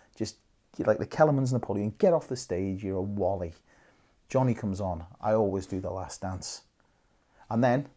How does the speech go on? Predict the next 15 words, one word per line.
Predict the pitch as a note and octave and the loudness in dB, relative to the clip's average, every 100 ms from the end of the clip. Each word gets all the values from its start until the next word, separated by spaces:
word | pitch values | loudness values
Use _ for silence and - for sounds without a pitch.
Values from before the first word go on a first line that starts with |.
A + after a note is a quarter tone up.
| _ - | _ -16
I've | - | -2
gotta | A#2+ A#2 | 2 2
mention | A#2+ B2+ G#2+ | 2 -2 -2
the | G2+ | 0
real | A2 A2+ | 2 2
M | A2 A2 | 2 -2
V | G#2 | -4
Ps | - B2 A#2+ | -6 -2 -2
of | G#2 | -2
these | G2 F#2+ | -4 -4
end | F#2 F#2 | -4 -6
scenes, | - G2 B2 C3 - _ _ _ _ _ _ _ _ _ _ _ _ | -4 -4 -4 -6 -16 _ _ _ _ _ _ _ _ _ _ _ _
the | - | -2
record | G2 G2+ A2 G#2 | 0 2 0 -4
players. | - G2 F#2 G#2 - | -2 -4 -4 -6 -14